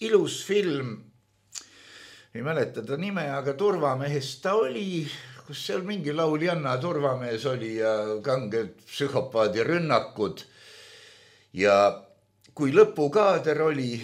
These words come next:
kuidas kõrge vaimulik räägib, kuidas issand on meie üle ja kaitseb meid, kaader liigub laiali ja me näeme, et tema selja taga on seesama turvamees. Ja et see kõrgvaimulik hoiab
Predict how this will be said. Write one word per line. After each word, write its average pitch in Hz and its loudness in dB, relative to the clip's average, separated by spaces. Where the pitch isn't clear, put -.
kuidas 127 -4
kõrge 143 2
vaimulik 113 0
räägib, 110 0
kuidas 110 -4
issand 143 -4
on 113 2
meie 123 2
üle 160 4
ja 80 2
kaitseb 147 0
meid, 131 -4
kaader 147 0
liigub 104 -6
laiali 165 -2
ja 113 -4
me 113 -8
näeme, 110 -4
et 90 -6
tema 101 0
selja 160 0
taga 135 0
on 127 -2
seesama 123 2
turvamees. 78 -2
Ja 110 8
et 123 0
see 131 -2
kõrgvaimulik 147 4
hoiab 135 4